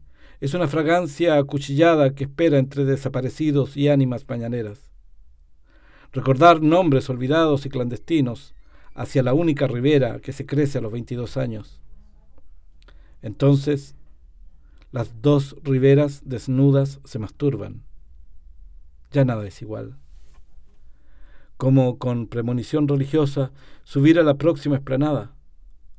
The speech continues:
Omnibulada una araña ebria de algo que nadie sabe, te busca.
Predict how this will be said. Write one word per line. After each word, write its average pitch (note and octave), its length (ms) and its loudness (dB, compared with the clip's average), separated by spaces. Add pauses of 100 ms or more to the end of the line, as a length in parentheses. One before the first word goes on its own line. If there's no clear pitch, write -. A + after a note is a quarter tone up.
(760)
Omnibulada C#3 880 6
una C3+ 180 2
araña C#3+ 380 4
ebria C3+ 400 2
de C3 120 2
algo C#3 260 2
que C3 100 -4
nadie C#3 280 2
sabe, C3+ 540 -2 (280)
te C#3+ 100 0
busca. C3 440 -6